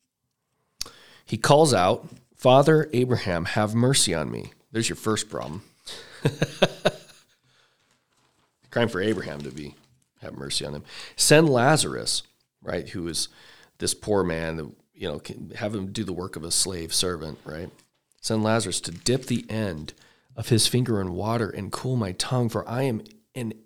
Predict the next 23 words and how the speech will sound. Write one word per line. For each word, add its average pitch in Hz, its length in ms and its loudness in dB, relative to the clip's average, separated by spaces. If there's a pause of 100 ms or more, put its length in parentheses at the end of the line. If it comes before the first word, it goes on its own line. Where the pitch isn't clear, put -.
anguish 143 680 2 (300)
in 98 160 0
this 85 220 0
flame." 90 320 -6 (2500)
In 92 180 -6
anguish 98 420 0
in 85 100 -2
this 67 180 -2
flame. 67 320 -6 (1080)
And 104 160 -2
Abraham 120 440 8
said, 90 420 2 (460)
"Child, 107 580 2 (960)
remember 113 460 6
that 98 160 2
you 120 320 6
in 151 80 6
your 131 160 4
lifetime 117 480 2
received 117 500 2
your 110 220 4
good 101 240 0
things, 76 500 -4